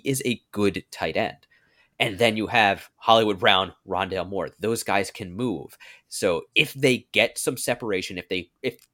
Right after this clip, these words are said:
they're able to be schemed space, run after catch could be a problem. The Giants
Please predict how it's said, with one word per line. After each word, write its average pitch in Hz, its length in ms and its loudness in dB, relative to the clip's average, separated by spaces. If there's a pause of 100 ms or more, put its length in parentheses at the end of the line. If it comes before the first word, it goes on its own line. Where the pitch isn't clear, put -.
(120)
they're 90 300 -2
able 135 280 0
to 113 300 -4
be 98 220 -6
schemed 113 760 -6
space, - 800 0 (1500)
run 143 320 4
after 131 260 4
catch - 480 -2
could 135 340 0
be 107 200 0
a - 80 -4
problem. - 500 -4
The 98 60 -8
Giants 117 380 2